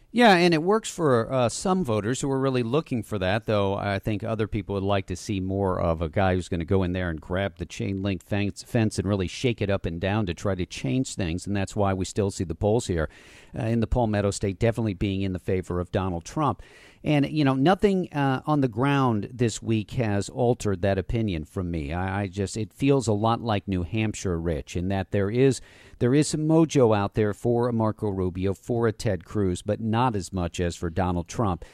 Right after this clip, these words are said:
Jeb Bush, I went to one of his events yesterday.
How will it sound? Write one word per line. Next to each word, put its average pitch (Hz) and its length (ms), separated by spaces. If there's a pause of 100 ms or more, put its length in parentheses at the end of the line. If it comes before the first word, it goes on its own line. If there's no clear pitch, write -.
(140)
Jeb 135 320
Bush, 147 280
I 135 40
went 131 200
to 127 80
one 127 180
of 113 80
his 127 240
events 120 320
yesterday. 120 500